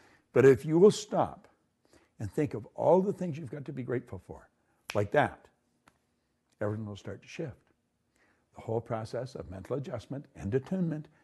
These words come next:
can be summed up in one word, gratitude. You see, when we are having problems, we tend to focus on the problem, and it's "poor me." We may even think of ourselves as a victim. But when you stop and think, you know, gratitude, be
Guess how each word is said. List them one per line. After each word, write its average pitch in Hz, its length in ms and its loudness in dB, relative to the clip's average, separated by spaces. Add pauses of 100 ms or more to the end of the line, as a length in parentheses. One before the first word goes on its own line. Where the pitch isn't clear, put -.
(140)
can 107 140 -6
be 107 80 -6
summed 113 300 -8
up 101 160 -10
in 127 100 -8
one 104 180 -6
word, 107 240 -10
gratitude. 135 600 -10 (1040)
You 147 80 -2
see, 185 380 2 (500)
when 160 380 0
we 151 160 2
are 143 100 4
having 196 400 0
problems, 120 640 -4
we 117 140 -6
tend 139 300 -6
to 107 100 -6
focus 170 440 -2
on 165 140 -4
the 131 80 -2
problem, 110 480 -2 (280)
and 101 100 -8
it's - 200 -14
"poor 120 240 0
me." 101 220 -2
We 110 160 -8
may 117 220 -2
even 117 200 -6
think 120 220 -8
of - 80 -12
ourselves 104 340 -8
as 98 120 -12
a 95 40 -12
victim. 95 360 -14 (1200)
But 143 120 -12
when 151 180 -4
you 214 160 0
stop 190 380 -6
and 147 160 -6
think, - 560 -16 (1080)
you 127 80 -8
know, 117 240 -8
gratitude, 131 580 -6
be 120 140 -6